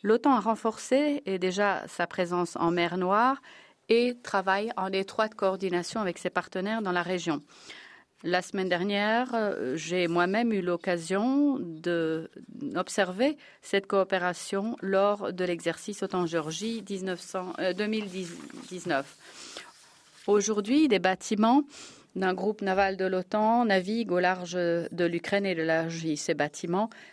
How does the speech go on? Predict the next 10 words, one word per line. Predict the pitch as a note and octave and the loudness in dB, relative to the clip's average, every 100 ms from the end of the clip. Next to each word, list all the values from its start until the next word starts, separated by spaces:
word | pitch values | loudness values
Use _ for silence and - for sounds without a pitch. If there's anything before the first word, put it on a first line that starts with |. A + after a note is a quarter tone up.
| - | -2
participeront | G3 - - G#3+ - G3 - G#3+ C4 D4 - - | -2 -2 -6 -8 -6 -8 -4 0 2 0 -2 -12
à | F#3 | -8
l'exercice | F3+ E3+ E3+ E3+ - G3 - - - - | -6 -6 -8 -8 -6 -8 -8 -14 -20 -20
Sea | - - A#3 A3+ | -16 -4 2 2
Shield | - - - G3+ G#3+ A3 A3 - _ | 0 -4 -4 -2 -2 -4 -8 -10 _
en | F#3+ | -4
mer | F3 D3 | -2 -2
Noire. | C#3+ G#2 B1+ - _ _ _ _ _ _ _ _ _ _ _ _ _ _ _ _ _ _ _ - - - - - - | -4 -6 -10 -16 _ _ _ _ _ _ _ _ _ _ _ _ _ _ _ _ _ _ _ -16 -16 -18 -20 -20 -8
Je, | D#3 G3 G3 F#3+ F3+ E3 | -2 2 4 4 2 0
je, | E3+ E3+ D#3+ | -2 -2 -2